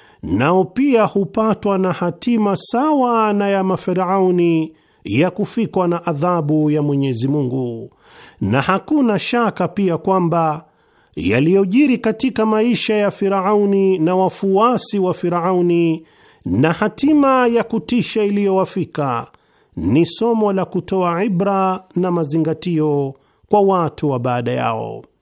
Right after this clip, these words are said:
Baadhi ya mafunzo tunayopata kutokana na aya hizi ni kwamba tawala mbovu na ovu huwadunisha watu wao na kuwafanya dhaifu.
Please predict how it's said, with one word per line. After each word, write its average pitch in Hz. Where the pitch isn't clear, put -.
Baadhi 117
ya 170
mafunzo 190
tunayopata 190
kutokana 202
na 196
aya 196
hizi 190
ni 190
kwamba 156
tawala 233
mbovu 202
na 175
ovu 147
huwadunisha 202
watu 180
wao 214
na 202
kuwafanya 160
dhaifu. 135